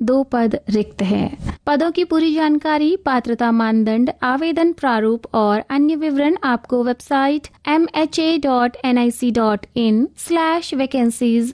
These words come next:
और एल पी ए आई डॉट जी ओ वी डॉट इन पर उपलब्ध हो जाएगा। उचित माध्यम से आवेदन प्राप्त करने की अंतिम तारीख दस जुलाई दो हज़ार पच्चीस है। अंतिम तिथि के बाद प्राप्त अपूर्ण आवेदनों पर विचार नहीं किया जाएगा।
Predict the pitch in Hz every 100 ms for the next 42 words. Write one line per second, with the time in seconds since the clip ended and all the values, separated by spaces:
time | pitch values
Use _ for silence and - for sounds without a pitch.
0 | - 240 214 214 226 - _ 277 294 330
1 | - 320 320 - 311 294 285 302 320 254
2 | 214 220 - 233 220 240 226 233 214 190
3 | 196 - 226 208 196 185 190 - 233 202
4 | 185 185 196 185 196 190 180 185 180 -
5 | - 269 277 277 269 254 233 269 277 277
6 | 311 - 233 220 214 233 226 220 214 -
7 | 233 220 - 220 - 214 190 196 196 196
8 | 190 208 302 _ 226 240 277 269 247 294
9 | 285 285 311 311 233 214 190 185 185 226
10 | - - 180 - 170 156 - _ 262 233
11 | 208 214 - 226 233 208 214 196 202 247
12 | - - 214 202 - - 220 240 233 233
13 | 226 226 226 233 240 247 247 233 220 202
14 | 214 208 214 240 233 226 226 226 226